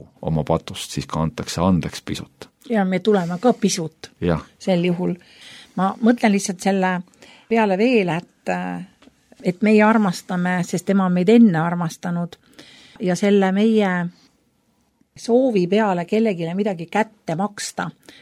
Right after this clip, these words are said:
Speaker 2: kui me nüüd kurjad oleme, keegi tegi meile halba ja meie tahame nüüd talle kätte maksta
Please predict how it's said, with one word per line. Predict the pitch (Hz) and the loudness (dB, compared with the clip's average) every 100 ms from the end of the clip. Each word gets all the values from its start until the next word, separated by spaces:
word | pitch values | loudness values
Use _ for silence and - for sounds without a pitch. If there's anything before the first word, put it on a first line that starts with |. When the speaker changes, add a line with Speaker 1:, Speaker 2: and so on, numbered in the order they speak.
| _ | _
Speaker 2:
kui | 208 | 2
me | 190 180 175 185 - | 2 2 0 -4 -2
nüüd | 175 - | 0 2
kurjad | 214 196 147 | 2 2 -2
oleme, | 156 165 165 160 | -4 -4 -6 0
keegi | 226 196 | 2 2
tegi | 175 175 | -2 -4
meile | 170 165 | -4 -4
halba | 170 269 302 202 185 - | -2 0 2 0 -4 -2
ja | 175 | 0
meie | 196 247 220 | 4 4 4
tahame | 180 202 185 185 | 0 -2 -2 -2
nüüd | 180 - | -4 -4
talle | 175 165 | -6 -2
kätte | 233 240 _ 190 | -2 -2 _ 0
maksta | 196 226 - 160 | 0 0 -4 -4